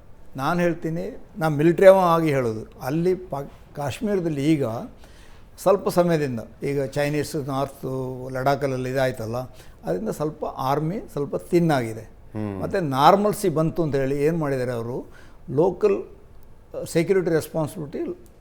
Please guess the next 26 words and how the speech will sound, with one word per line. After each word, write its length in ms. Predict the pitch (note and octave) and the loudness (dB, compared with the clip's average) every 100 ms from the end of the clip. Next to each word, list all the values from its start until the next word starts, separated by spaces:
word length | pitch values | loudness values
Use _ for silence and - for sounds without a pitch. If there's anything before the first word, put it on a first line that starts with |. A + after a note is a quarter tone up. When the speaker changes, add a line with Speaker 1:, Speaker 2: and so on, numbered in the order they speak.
| - - - - - - - | -20 -20 -20 -20 -20 -18 -8
Speaker 1:
ಜೆ 140 | B2+ | 0
ಎನ್ 180 | D#3 E3 | 2 0
ಕೆ 140 | - | -2
ಪೊಲೀಸ್ 720 | D3 C#3+ D3 E3 F#3 - - | -4 0 2 2 0 -8 -14
ಮತ್ತು 460 | C#3+ B2 D3 F3+ - - - - - | -12 -10 -6 -6 -8 -18 -20 -12 2
ಪ್ಯಾರಾಮಿಲಿಟರಿ 480 | D#3 G3 F#3 E3 | 4 6 2 0
ಫೋರ್ಸಸ್ 360 | D3+ D3+ B2+ D3 | -2 -4 -4 -8
ಕೊಟ್ಟಿದ್ದಾರೆ. 480 | C#3+ A#2+ C3 A#2+ A2+ | -6 -4 -6 -8 -10
Speaker 2:
ಹ್ಮ್. 560 | - - A2+ G#2 G2 F#2 | -16 -16 -10 -8 -8 2
Speaker 1:
ಆರ್ಮಿ 340 | C#3 F3+ F#3 | 6 6 4
ಅವರು 260 | F3 F3 G3 | 2 2 0
ಬಾರ್ಡ್ಲಿ-, 480 | C3+ C#3+ D3 D3 A2+ | 0 -2 -2 -6 -2
ಬಾರ್ಡರಲ್ಲಿ 440 | B2+ E3 F#3 F3 | 4 6 6 6
ಗಾರ್ಡ್ 220 | C#3+ C#3 | 4 2
ಮಾಡ್ತಿದ್ದಾರೆ. 500 | C3 A#2+ B2 A2+ A#2+ C4+ - - G2+ | -2 -6 -8 -8 -10 -10 -14 -12 -6
Speaker 2:
ಓಕೆ. 220 | G2 G#2+ | -4 -2
Speaker 1:
ಮತ್ತು 140 | C3+ | -2
ರಾಷ್ಟ್ರ 320 | B2+ D#3 E3+ A3 | 2 2 4 4
ರೈಫಲ್ಸ್ 380 | F#3+ D3+ D#3 | 4 0 -4
ಅವರು 140 | F#3+ G3 | -2 2
ಒಳಗೆ 380 | D3+ E3 F#3+ E3 | 4 4 4 2
ಇದ್ದಾರೆ, 580 | D3+ G3 F3+ F#3+ - - - - | 6 6 8 4 -2 -14 -20 -4
ಆದರೆ 520 | D3 E3 F3 - - - - C#3+ | 2 4 4 2 -12 -20 -16 2
day 180 | D3+ G#3+ | 6 8
to 140 | A3+ | 8
day 180 | G#3 | 6